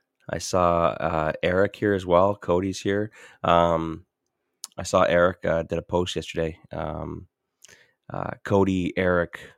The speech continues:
Matt, and Liam were working on their, uh, their poses for their new album cover.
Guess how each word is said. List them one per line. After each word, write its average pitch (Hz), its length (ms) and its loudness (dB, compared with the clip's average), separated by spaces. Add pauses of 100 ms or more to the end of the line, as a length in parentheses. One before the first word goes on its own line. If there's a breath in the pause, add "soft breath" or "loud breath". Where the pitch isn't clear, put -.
Matt, 92 680 -2 (560)
and 87 120 -6
Liam 87 680 -2
were 82 220 -4
working 87 340 -4
on 87 260 0
their, 82 360 -2
uh, 80 180 -2
their 80 160 -6
poses 95 580 -2
for 85 200 -8
their 80 240 -4
new 85 360 -4
album 82 460 0
cover. 80 380 -6